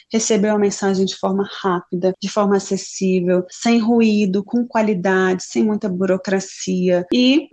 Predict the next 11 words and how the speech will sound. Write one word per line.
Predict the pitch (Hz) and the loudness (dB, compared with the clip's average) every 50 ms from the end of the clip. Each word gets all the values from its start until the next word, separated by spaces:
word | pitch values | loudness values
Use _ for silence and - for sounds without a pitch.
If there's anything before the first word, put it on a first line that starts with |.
| _ | _
a | - 233 226 226 226 226 226 226 226 220 | -2 0 2 2 2 2 2 2 0 0
criação | - 240 247 247 240 - - 226 220 | -2 0 0 0 -2 -2 -2 -2 -2
de | 220 - | -4 -4
conteúdo, | - 233 233 226 - 262 269 269 254 254 277 302 349 294 247 226 | -2 -2 -2 0 2 2 2 4 4 2 2 2 0 0 2 2
né, | 220 233 247 | 2 2 0
diante | 233 220 208 208 220 220 - | 0 0 0 -2 -2 -2 -4
do | 202 208 | -6 -8
surgimento | - - 208 202 190 196 202 202 208 214 226 226 226 208 | -6 -4 -4 -2 0 0 0 0 2 2 0 0 -2 -2
de | 185 180 | -2 0
novas | 180 185 190 185 185 190 - | 2 2 2 2 0 -2 -4
plataformas, | - - 190 185 - 185 - - 190 180 185 185 180 175 175 - - | -4 -4 -6 -4 -6 -6 -4 -2 0 0 2 2 0 0 -2 -6 -12